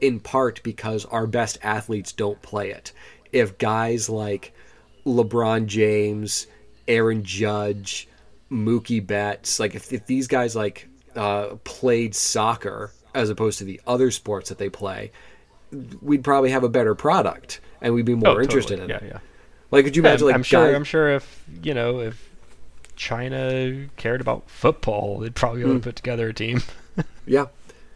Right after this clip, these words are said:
Speaker 1: But, like, uh, uh, guys like LeBron James and Aaron Judge, who are these six-foot-seven behemoths,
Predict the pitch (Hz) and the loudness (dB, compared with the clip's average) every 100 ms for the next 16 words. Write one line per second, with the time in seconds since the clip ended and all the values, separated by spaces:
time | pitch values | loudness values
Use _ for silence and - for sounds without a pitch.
0 | - - - 139 151 143 156 139 135 131 | -20 -20 -6 2 2 4 4 4 2 0
1 | 135 131 131 127 127 - - - - - | -2 0 2 0 0 -6 -20 -20 -20 -20
2 | - - 127 123 123 131 120 135 143 131 | -20 -16 -10 -8 4 6 6 6 4 4
3 | 127 117 123 123 127 123 123 113 110 120 | 2 2 4 4 4 2 2 0 0 2
4 | 123 107 117 120 117 - 123 123 110 110 | 2 2 2 2 -2 0 4 4 2 0
5 | - - - 147 131 - 131 - - 123 | -4 -4 0 2 2 0 0 2 2 2
6 | 127 110 113 - - 127 139 107 - - | 2 0 -2 -2 -2 2 2 0 -4 -12
7 | - - | -10 -10